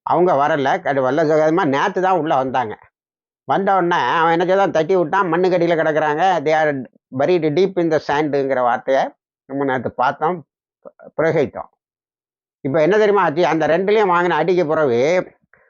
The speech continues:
நூத்தி அறுபத்தி ரெண்டாவது டிவிஷனையும் தொள்ளாயிரத்தி முப்பத்தி ரெண்டாவது டிவிஷனையும் நுஸ்ரத் கேம்ப்ல இருந்து வெளியில எடுத்துட்டான்.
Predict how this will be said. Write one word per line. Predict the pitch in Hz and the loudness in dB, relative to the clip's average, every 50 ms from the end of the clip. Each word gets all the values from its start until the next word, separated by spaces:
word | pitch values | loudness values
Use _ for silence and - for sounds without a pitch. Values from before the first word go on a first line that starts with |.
| _ _ - 135 | _ _ -2 0
நூத்தி | 170 196 214 196 - 202 | 2 2 0 0 0 0
அறுபத்தி | 175 151 165 180 196 208 190 180 190 165 | 0 2 0 0 0 -2 -2 -2 -2 0
ரெண்டாவது | 156 156 170 185 196 196 202 196 185 190 180 | 0 0 0 0 0 2 2 2 0 0 -2
டிவிஷனையும் | 156 147 143 131 - 135 117 117 123 147 165 180 180 - - - _ _ _ _ _ _ _ _ _ _ _ _ 139 | -2 -4 -4 -4 -6 -6 -6 -4 -4 -2 -2 -2 -4 -4 -8 -12 _ _ _ _ _ _ _ _ _ _ _ _ -2
தொள்ளாயிரத்தி | 156 185 196 208 208 214 214 196 185 190 | 0 2 2 2 2 0 0 -2 -2 -2
முப்பத்தி | 190 185 170 202 202 165 165 | -2 -2 -2 -4 -4 -4 -2
ரெண்டாவது | 175 175 175 180 175 175 165 165 | -4 -2 0 -2 -2 -2 -2 -4
டிவிஷனையும் | 151 170 175 156 196 175 156 165 190 208 202 | -4 -4 -4 -2 -2 -2 0 0 0 0 0
நுஸ்ரத் | 175 151 - 190 190 165 170 | 0 -2 -2 -4 -2 -2 -2
கேம்ப்ல | 143 160 160 160 151 151 | -2 0 0 0 0 0
இருந்து | 151 143 160 208 202 | 0 0 2 2 2
வெளியில | 185 | 4
எடுத்துட்டான். | 196 196 185 170 151 151 135 - | 4 2 2 0 -2 -4 -6 -6